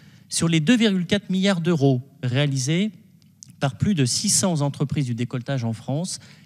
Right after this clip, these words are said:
quatre cent trente-sept d'entre elles se trouvent dans le berceau historique de la vallée de l'Arve,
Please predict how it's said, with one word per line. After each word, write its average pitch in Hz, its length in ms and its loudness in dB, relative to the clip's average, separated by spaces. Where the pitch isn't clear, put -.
quatre 202 160 -2
cent 160 340 -4
trente-sept 165 720 -2
d'entre 147 320 0
elles 147 260 0
se - 160 -2
trouvent 185 260 -2
dans 160 120 2
le 135 80 6
berceau 156 320 0
historique 147 560 0
de 143 80 2
la 139 120 2
vallée 131 220 -2
de 117 80 -4
l'Arve, 143 300 0